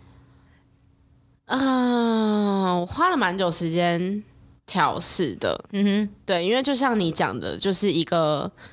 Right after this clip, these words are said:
Speaker 1: 单纯的好意被扼杀了。
Speaker 2: 对。
Speaker 1: 哇，我好怕我讲一些不 proper 的话，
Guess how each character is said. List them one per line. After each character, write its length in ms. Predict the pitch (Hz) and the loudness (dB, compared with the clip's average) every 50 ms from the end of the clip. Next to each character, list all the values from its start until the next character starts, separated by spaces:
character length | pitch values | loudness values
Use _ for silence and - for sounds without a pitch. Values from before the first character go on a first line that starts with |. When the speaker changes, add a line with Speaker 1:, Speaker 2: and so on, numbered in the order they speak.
| - - - - - - - - - _ _ _ _ - | -20 -20 -20 -20 -20 -20 -20 -20 -20 _ _ _ _ -2
Speaker 1:
单 220 | - 220 220 240 | 0 2 2 2
纯 520 | 254 - - 196 180 160 151 151 156 160 156 | 2 0 0 0 0 0 0 0 -2 -2 -2
的 480 | - 170 160 151 139 104 90 92 - 233 - - - - - - - - _ _ | 0 2 2 2 0 0 -2 -4 -6 -8 -12 -16 -20 -20 -20 -20 -20 -20 _ _
好 360 | - - - 180 156 156 - | -6 -2 0 0 0 0 -2
意 320 | - 170 196 180 151 - - - - - - _ - | -2 -2 0 0 0 -2 -4 -10 -20 -20 -16 _ -2
被 360 | 196 190 160 127 90 78 - - - - - - | 0 2 2 2 0 -2 -6 -10 -20 -20 -12 -4
扼 220 | - 190 196 - - | -2 -2 0 0 -2
杀 360 | 180 - - - 123 - - - - - - - | -2 0 0 0 0 0 -2 -4 -8 -12 -12 -8
了。 260 | - 120 - - 214 - - - - - | -6 -4 -4 -4 -6 -8 -10 -10 -6 -4
Speaker 2:
对。 80 | - - | -4 -2
Speaker 1:
哇， 140 | 320 294 294 | 0 0 0
我 80 | 302 | 0
好 200 | 302 311 302 233 | 0 0 -2 -2
怕 200 | 208 247 277 339 | -2 -2 0 0
我 140 | 311 262 240 | 0 0 0
讲 220 | 233 240 202 180 190 | 0 0 -2 -2 -2
一 20 | |
些 380 | 202 240 233 233 233 233 226 226 - | -2 0 0 2 2 0 0 -2 -4
不 120 | - 262 240 | -4 -6 -4
proper 540 | - - 220 208 202 202 202 - - 175 | -4 -2 0 0 0 0 -2 -4 -4 -2
的 80 | 180 185 | -2 -2
话， 320 | 175 - - - - - | 0 0 2 2 0 0